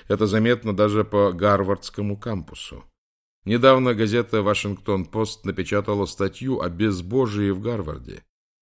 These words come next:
В ней говорилось, что впервые за триста восемьдесят лет истории университета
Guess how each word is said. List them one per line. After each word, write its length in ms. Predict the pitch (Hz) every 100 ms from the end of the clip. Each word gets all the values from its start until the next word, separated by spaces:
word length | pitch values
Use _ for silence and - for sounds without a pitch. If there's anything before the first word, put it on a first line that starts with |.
| _
В 80 | 87
ней 180 | 123 131
говорилось, 480 | 123 120 147 127 -
что 180 | -
впервые 460 | 104 - 113 135 127
за 140 | 101
триста 400 | 104 123 117 107
восемьдесят 680 | 104 113 107 101 95 - 80
лет 200 | 110 107
истории 480 | 101 - 120 107 104
университета 1080 | 98 95 95 92 80 - 78 135 - -